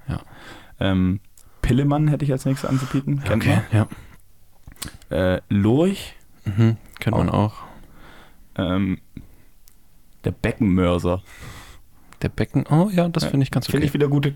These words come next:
Speaker 2: gut kreativ.
Speaker 1: Ja.
Speaker 2: Und sch-, spricht auch für Gewalt irgendwie auch, ne?
Speaker 1: Ja, wegen
Speaker 2: Mörser, da
Speaker 1: Mörser.
Speaker 2: steckt Kraft hinter, ne?
Speaker 1: Ja.
Speaker 2: Ja, find, find ich gut. Ähm, und dann zum Letzten, äh,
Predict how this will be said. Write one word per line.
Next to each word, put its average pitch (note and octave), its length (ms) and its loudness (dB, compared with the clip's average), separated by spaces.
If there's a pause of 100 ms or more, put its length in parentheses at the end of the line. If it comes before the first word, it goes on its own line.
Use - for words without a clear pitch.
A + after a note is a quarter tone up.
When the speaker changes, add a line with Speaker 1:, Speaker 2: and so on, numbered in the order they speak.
Speaker 2:
gut C#3 220 -2
kreativ. B2+ 420 2
Speaker 1:
Ja. G#2 140 4 (640)
Speaker 2:
Und C3 280 2
sch-, - 220 -4 (240)
spricht - 600 -2
auch C#3 280 0
für D3+ 760 0
Gewalt D3 380 0
irgendwie F2+ 380 -2
auch, - 220 -4
ne? - 180 -4 (760)
Speaker 1:
Ja, C3 140 6
wegen A#2+ 160 6
Speaker 2:
Mörser, A#2 60 8
da A2+ 140 8
Speaker 1:
Mörser. A2 140 4
Speaker 2:
steckt B2 320 -4
Kraft - 480 -4
hinter, E2+ 320 -2
ne? G#2+ 120 0
Speaker 1:
Ja. - 140 -2 (800)
Speaker 2:
Ja, - 100 -6 (360)
find, - 280 -6
find A#2+ 140 -2
ich B2 80 -10
gut. - 220 -6 (800)
Ähm, G2+ 580 0 (240)
und G2+ 100 -2
dann A2 160 2
zum A2+ 180 0
Letzten, D#3 580 0 (1040)
äh, F2 360 -2